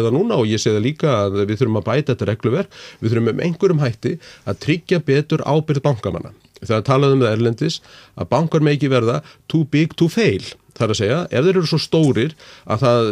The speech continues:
setur þjóðfélagið á annan endan ef að þeir, eh, hæ-, hætta starfsemi sinni, þ-, þá verður auðvitað líka að hafa með þeim rækilegt eftirlit og reyna að tryggja að, eh, að þeir fari ekki fram úr sjálfum sér. Og hér á Íslandi hefur eitthvað slíkt brugðist og um allan heim.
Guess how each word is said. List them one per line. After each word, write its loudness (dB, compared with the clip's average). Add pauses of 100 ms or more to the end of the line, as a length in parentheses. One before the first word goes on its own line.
setur 0
þjóðfélagið 0
á -2
annan 0 (320)
endan 0
ef 0
að -2
þeir, 0 (100)
eh, -6 (400)
hæ-, -6
hætta 2
starfsemi 0
sinni, -4
þ-, -8
þá -2 (100)
verður 0
auðvitað 0
líka -2
að 0
hafa 2
með 2
þeim 0 (240)
rækilegt -2
eftirlit -2 (180)
og -2
reyna 0
að -18
tryggja -2 (400)
að, 0
eh, 2
að -4
þeir 2
fari 0
ekki -6
fram -2
úr -8
sjálfum -4
sér. -12 (100)
Og -4
hér 2
á 0
Íslandi 0
hefur -2
eitthvað -4
slíkt -4
brugðist 0 (160)
og 4
um 4
allan 2
heim. 0